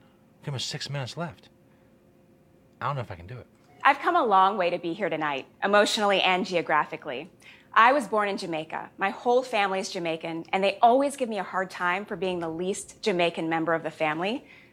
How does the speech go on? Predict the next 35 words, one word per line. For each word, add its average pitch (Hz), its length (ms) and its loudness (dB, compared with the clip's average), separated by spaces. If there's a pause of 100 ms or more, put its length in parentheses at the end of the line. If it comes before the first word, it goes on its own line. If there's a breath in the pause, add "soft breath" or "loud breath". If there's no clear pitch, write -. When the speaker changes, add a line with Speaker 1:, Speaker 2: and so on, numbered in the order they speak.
Speaker 2:
But 240 100 8
I 269 80 8
think 349 180 2
it's - 140 -2
their 214 220 4
fault 196 300 0
for 180 120 -6
naming 208 320 -2
me 196 100 -6
Sarah. 196 480 -2 (560 soft breath)
Sarah 320 280 8
Cooper 285 340 -2
sounds 226 320 -4
like 220 160 0
a 196 40 -12
character 226 500 -2
on 175 120 2
the 170 120 -2
O 180 140 0
C 180 400 -2
who 185 140 -2
was 185 280 -2
written 220 320 2
out 208 160 4
in 190 80 -8
season 196 380 -4
two, 190 320 2
and 165 100 0
it's 170 160 -6
like 190 180 2
she 170 220 -4
moved 220 320 2
into 190 220 -4
my 160 100 2
body 170 640 2